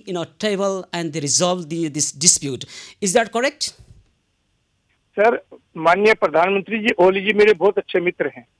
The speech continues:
Speaker 2: दिल्ली जब आते थे, तब भी मेरे साथ मुलाकात होती थी। मैं जब भी काठमांडू गया हूँ, ओली जी से मैं मिल करके आया, वहाँ चाय पी करके आया हूँ। राष्ट्रपति जी से मैं मिल करके आया हूँ, बहुत अच्छे रिलेशन हैं।
Speaker 1: या।
Speaker 2: इसलिए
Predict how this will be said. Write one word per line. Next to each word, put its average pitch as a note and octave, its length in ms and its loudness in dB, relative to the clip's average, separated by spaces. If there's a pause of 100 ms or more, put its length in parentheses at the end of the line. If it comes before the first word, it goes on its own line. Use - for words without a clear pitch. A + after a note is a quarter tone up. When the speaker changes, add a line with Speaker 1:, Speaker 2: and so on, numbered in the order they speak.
(140)
Speaker 2:
दिल्ली F#3+ 320 2
जब G#3 120 4
आते F#3+ 240 4
थे, A3 220 4
तब E3+ 240 -4
भी F3 100 -2
मेरे G3+ 140 4
साथ A3 160 2
मुलाकात G#3 440 2
होती G3+ 220 -2
थी। A3+ 180 -6
मैं G#3+ 220 2
जब E3+ 160 2
भी A#3+ 100 0
काठमांडू G3+ 540 2
गया F#3 180 4
हूँ, A3 220 2 (320)
ओली G#3 260 6
जी E3 160 -2
से G3+ 160 2
मैं G#3 100 4
मिल F3+ 220 0
करके F3 300 2
आया, G3 160 6
वहाँ A#3+ 140 2
चाय A#3 260 4
पी G3+ 140 -2
करके F3 300 -2
आया D#3 160 2
हूँ। C#3 180 -8 (420)
राष्ट्रपति G3+ 520 4
जी A#3+ 60 -4
से A3+ 120 4
मैं A3+ 80 4
मिल G3 220 4
करके F3 240 2
आया D#3+ 180 4
हूँ, D#3 160 -6
बहुत A3 260 4
अच्छे A#3+ 220 2
रिलेशन F3+ 480 2
हैं। C3 140 -4 (420)
Speaker 1:
या। B2 320 -6
Speaker 2:
इसलिए A3 480 4